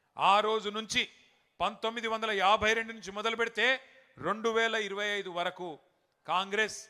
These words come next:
మొదటి నుంచి తెలంగాణకు మొదటి శత్రువు, మొట్టమొదటి విలన్, తొలి విలన్ ఎవడంటే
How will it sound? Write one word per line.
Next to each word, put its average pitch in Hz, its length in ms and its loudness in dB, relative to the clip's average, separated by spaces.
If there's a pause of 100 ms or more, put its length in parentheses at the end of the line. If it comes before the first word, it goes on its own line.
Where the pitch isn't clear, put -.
(280)
మొదటి 214 380 0
నుంచి 247 320 -6
తెలంగాణకు 226 640 -2
మొదటి 202 360 -2
శత్రువు, 226 420 -4 (440)
మొట్టమొదటి 240 640 4
విలన్, 226 360 0
తొలి 208 180 -2
విలన్ 208 300 -2
ఎవడంటే 196 360 0